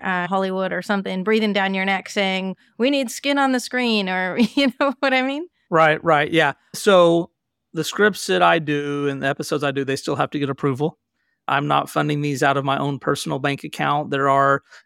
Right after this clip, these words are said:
Speaker 2: companies and organizations and donors and other things involved that do have to give the green light. But to your point, and I, I try to not ever lose sight of this, the fact that I've been able to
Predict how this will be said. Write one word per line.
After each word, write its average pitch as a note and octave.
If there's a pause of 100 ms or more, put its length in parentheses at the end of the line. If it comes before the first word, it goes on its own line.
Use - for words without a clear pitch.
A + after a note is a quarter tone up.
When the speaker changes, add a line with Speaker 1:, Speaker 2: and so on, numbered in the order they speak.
Speaker 2:
companies E3+
and D3+
organizations D3
and C#3
donors D3
and D3+
other D3+
things D3+
involved C#3
that C#3
do D3 (340)
have -
to D3
give C3+
the C#3+
green C3+
light. B2+ (180)
But -
to A#3
your G3
point, D3 (1080)
and F3
I, D#3+
I D3+
try E3
to D#3
not D3
ever C#3+
lose C3+
sight C#3
of C3+
this, C3
the C#3
fact E3
that D3+
I've C#3+
been C#3+
able C#3
to C3+